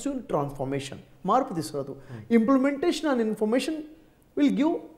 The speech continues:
Speaker 1: you transformation అనమాట.
Speaker 2: Transformation.
Speaker 1: ఇది కాన్సెప్ట్.
Speaker 2: ఎస్.
Speaker 1: ఈరోజు చూడండి, for example చెప్తాను, ఈరోజు ప్రతి ఇంట్లో టీవీ ఉంది.
Speaker 2: Hmm.
Speaker 1: టీవీ ముందు సీరియల్స్, ఈరోజు ఈవినింగ్ అయిపోయాయంటే సీరియల్స్ స్టార్ట్ అయిపోతున్నాయి.
Speaker 2: Hmm.
Speaker 1: సీరియల్ తర్వాత సీరియల్,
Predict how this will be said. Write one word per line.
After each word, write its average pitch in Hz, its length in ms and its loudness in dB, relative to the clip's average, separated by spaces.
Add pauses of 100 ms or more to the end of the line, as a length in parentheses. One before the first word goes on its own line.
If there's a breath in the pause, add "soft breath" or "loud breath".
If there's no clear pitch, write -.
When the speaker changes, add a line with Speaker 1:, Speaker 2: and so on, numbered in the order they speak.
Speaker 1:
you 302 100 2
transformation 135 600 -2
అనమాట. 120 240 -10
Speaker 2:
Transformation. - 440 -6
Speaker 1:
ఇది 320 140 8
కాన్సెప్ట్. 160 460 0
Speaker 2:
ఎస్. - 640 -10
Speaker 1:
ఈరోజు 311 260 4
చూడండి, 269 160 0
for 214 120 2
example 226 260 0
చెప్తాను, - 600 -6 (580)
ఈరోజు 214 200 2
ప్రతి 185 280 -2
ఇంట్లో 196 200 2
టీవీ 175 240 -2
ఉంది. 131 200 -6
Speaker 2:
Hmm. - 380 -14 (120)
Speaker 1:
టీవీ 233 160 2
ముందు 214 640 0
సీరియల్స్, 180 480 0 (360 soft breath)
ఈరోజు 185 260 4
ఈవినింగ్ 220 260 2
అయిపోయాయంటే 202 340 0
సీరియల్స్ 196 320 -2
స్టార్ట్ 156 200 0
అయిపోతున్నాయి. 135 380 -6
Speaker 2:
Hmm. - 200 -14
Speaker 1:
సీరియల్ 214 320 2
తర్వాత 202 200 2
సీరియల్, 151 320 0